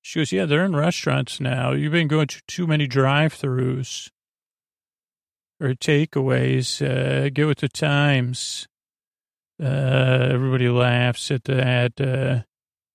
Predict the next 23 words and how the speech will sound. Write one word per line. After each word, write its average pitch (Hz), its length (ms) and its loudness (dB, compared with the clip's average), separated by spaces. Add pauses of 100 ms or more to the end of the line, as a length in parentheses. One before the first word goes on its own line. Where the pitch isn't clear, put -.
(380)
oh, 143 220 2
Dan, 143 420 2
I 139 120 0
think 214 180 0 (100)
Dan 160 240 0
calls 147 440 2
Constance. 135 880 -4
Uh, 139 400 -2
toasted 156 500 -2
hazelnut 139 1000 0 (140)
pairs 139 380 4
with 135 120 0
the 135 100 -10
peach, - 680 -2
uh, 131 420 0
layered 139 380 2
mousse 143 320 0
cake, 135 560 0 (1200)
uh, 123 640 0
alternating 135 800 0
layers 127 640 4
of 123 120 -2
Joconde 131 1160 0